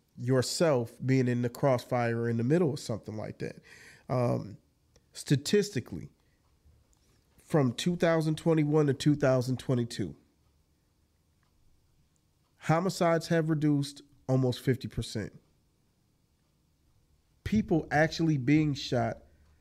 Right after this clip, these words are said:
has also been reduced almost fifty percent. From twenty-two to twenty-three, which is our current year to date,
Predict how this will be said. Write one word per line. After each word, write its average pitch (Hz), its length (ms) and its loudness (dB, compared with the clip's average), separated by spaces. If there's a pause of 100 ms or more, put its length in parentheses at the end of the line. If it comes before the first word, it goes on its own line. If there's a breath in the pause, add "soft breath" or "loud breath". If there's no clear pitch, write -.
(160)
has 135 380 0
also 165 420 2
been 117 240 2
reduced 113 680 -4 (1080)
almost 131 440 2
fifty 120 280 -2
percent. - 440 -6 (800)
From 147 220 0
twenty-two 196 560 -2
to 165 80 2
twenty-three, 147 720 2
which 120 220 0
is 120 100 -2
our 120 120 2
current 180 460 0
year 120 260 2
to 123 160 -4
date, 127 480 0